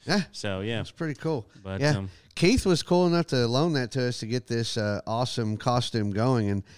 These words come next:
Speaker 1: and you were a champ. You, you did a very fast-paced, uh, uh, podcast, and, um,
Speaker 2: <laughs> It was,
Speaker 1: but
Speaker 2: it, it went
Speaker 1: show
Speaker 2: on
Speaker 1: the
Speaker 2: too long.
Speaker 1: inside. Show the m-, the mouthpiece
Speaker 2: This is
Speaker 1: in the inside.
Speaker 2: disgusting.
Speaker 1: I know whoever wrestled in this is a straight up, like, tough dude.
Speaker 2: I can smell it from here.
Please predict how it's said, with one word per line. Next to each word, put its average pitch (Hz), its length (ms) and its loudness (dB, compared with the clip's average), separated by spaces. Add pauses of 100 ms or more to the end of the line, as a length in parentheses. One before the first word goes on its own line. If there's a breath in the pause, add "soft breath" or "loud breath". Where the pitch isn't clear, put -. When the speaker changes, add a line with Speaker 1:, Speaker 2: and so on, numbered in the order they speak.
(160 loud breath)
Speaker 1:
and 113 180 2
you 202 160 4
were 233 100 6
a 135 40 2
champ. 135 440 2
You, 123 220 0 (240 soft breath)
you 131 120 0
did 156 120 6
a 139 40 4
very 135 280 4
fast-paced, 131 880 0 (500)
uh, 104 300 0 (160)
uh, 87 340 -6 (300)
podcast, 113 720 0 (280)
and, 104 380 -4
um, 101 420 -4
Speaker 2:
<laughs> - 40 -20
It - 160 -12
was, - 240 -10 (380 loud breath)
Speaker 1:
but 143 100 0
Speaker 2:
it, 175 40 -4
it - 100 -12
went 175 120 -2
Speaker 1:
show 196 220 6
Speaker 2:
on 294 60 4
Speaker 1:
the 262 80 6
Speaker 2:
too 196 60 6
long. 180 120 6
Speaker 1:
inside. 147 460 4
Show 202 220 4
the 214 100 4
m-, 120 260 0
the 117 380 0
mouthpiece 127 480 0
Speaker 2:
This 117 120 2 (160)
is - 20 -4
Speaker 1:
in 110 100 -4
the 110 80 -2
inside. 110 320 -2 (160)
Speaker 2:
disgusting. - 160 -8
Speaker 1:
I 143 100 2
know 151 260 2
whoever 170 460 6
wrestled 139 400 2
in 113 60 -4
this 113 220 -2
is 104 140 -4
a 107 160 -2
straight 120 400 -2
up, 113 280 -2
like, 101 260 -6
tough 117 380 -6
dude. 113 260 -2
Speaker 2:
I 113 100 0
can 113 140 -6
smell 127 540 -4
it - 160 -4
from 104 220 -4
here. 92 380 -10